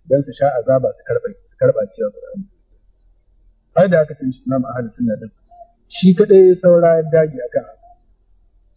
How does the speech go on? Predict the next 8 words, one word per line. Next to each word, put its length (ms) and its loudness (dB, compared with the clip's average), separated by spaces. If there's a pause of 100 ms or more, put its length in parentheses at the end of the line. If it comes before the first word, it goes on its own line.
(580)
Saura 300 4 (640)
kan 100 2
wanda 200 -2
sun 160 -2
yi 120 4
furuci 500 0 (340)
da 60 -4
tauriya 480 0